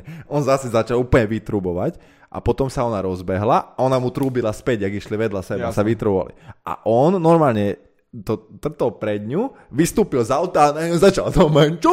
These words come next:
Speaker 1: je, čo je? Normálne, na, toto bolo pri
Speaker 2: Ale
Speaker 1: račku, pri račku, chápeš? Normálne na štvorprúdovke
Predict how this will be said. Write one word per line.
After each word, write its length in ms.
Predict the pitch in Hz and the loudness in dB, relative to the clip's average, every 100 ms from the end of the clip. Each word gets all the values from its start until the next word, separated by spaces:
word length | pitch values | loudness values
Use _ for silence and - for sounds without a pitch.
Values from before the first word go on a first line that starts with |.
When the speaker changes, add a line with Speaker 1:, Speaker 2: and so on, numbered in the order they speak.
| 392 | 6
Speaker 1:
je, 80 | 349 | 6
čo 140 | - - | 4 2
je? 100 | 254 - 269 247 | -6 -4 -8 -6
Normálne, 320 | 262 208 151 214 165 | 0 0 0 -8 -14
na, 220 | 117 117 - - 127 | -8 -8 -10 -16 -6
toto 160 | 147 143 | -2 0
bolo 180 | 131 110 | 2 2
pri 180 | - - | 4 2
Speaker 2:
Ale 60 | |
Speaker 1:
račku, 220 | 151 - - | 2 -2 -12
pri 200 | - 180 | 2 4
račku, 340 | 190 - - - | 4 2 -4 -8
chápeš? 320 | - - 131 | -4 2 4
Normálne 240 | 160 123 | 4 2
na 140 | 101 107 | 2 0
štvorprúdovke 960 | - 131 180 190 120 104 101 95 - | 0 4 4 4 2 4 4 4 0